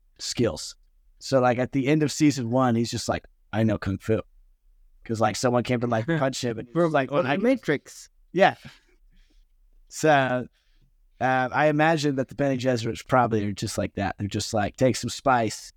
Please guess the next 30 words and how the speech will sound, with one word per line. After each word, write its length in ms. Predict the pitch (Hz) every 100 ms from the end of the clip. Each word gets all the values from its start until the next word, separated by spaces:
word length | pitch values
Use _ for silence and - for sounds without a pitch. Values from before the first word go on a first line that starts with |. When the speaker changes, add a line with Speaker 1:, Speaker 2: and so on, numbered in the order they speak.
| -
Speaker 1:
and 160 | 110
they 120 | 113 110
watch 400 | 107 131 120 -
some 220 | 123 117
monkey 540 | 123 120 123 110 104 _
punch 280 | - 120 -
another 300 | 113 113 113
monkey 340 | 107 92 - 92
and 100 | 92
they're 80 |
like, 200 | 92 85 -
"I 140 | 98
know 140 | 101 85 - _ -
Kung 140 | 76 _ _ _ _ _ _ _ _ 110
Fu." 80 |
Speaker 2:
I 60 | 92
know 160 | 87 - -
Kung 120 | 104
Fu. 360 | 127 - 73 - _ _ _ _ _ _
But 140 | 139 123
yeah, 120 | 113
so 140 | -
this 200 | 160 190
is 100 | 180 156
definitely 300 | 180 160 127
building 520 | 131 147 135 123 110
off 280 | 113 117 120
of 80 |
that 260 | 101 95 - _ -
theory. 400 | 113 90 78